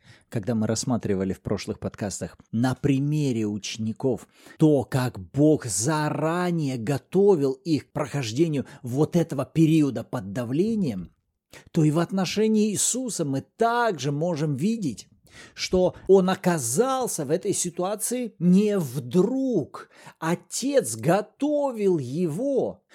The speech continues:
учил, наставлял, открывал ему грань за гранью, деталь за деталью. И Иисус учился,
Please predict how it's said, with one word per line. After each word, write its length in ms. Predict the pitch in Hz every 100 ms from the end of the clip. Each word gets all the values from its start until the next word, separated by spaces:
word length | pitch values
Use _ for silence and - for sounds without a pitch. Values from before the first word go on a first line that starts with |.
| -
учил, 640 | - 165 - - 254 262 185
наставлял, 880 | 143 151 - 185 196 247 247 185 -
открывал 720 | 147 - - 185 160 247 247
ему 480 | 208 156 127 98 - _
грань 420 | 131 170 220 240
за 120 | 185 196
гранью, 440 | 175 233 240 170
деталь 440 | 127 190 202 220 214
за 120 | 196
деталью. 680 | 175 180 240 240 220 131 - _ - -
И 280 | 180 139 139
Иисус 640 | 123 - - 131 131 185 - - -
учился, 1200 | 180 - - - 247 269 277 262 - 147 104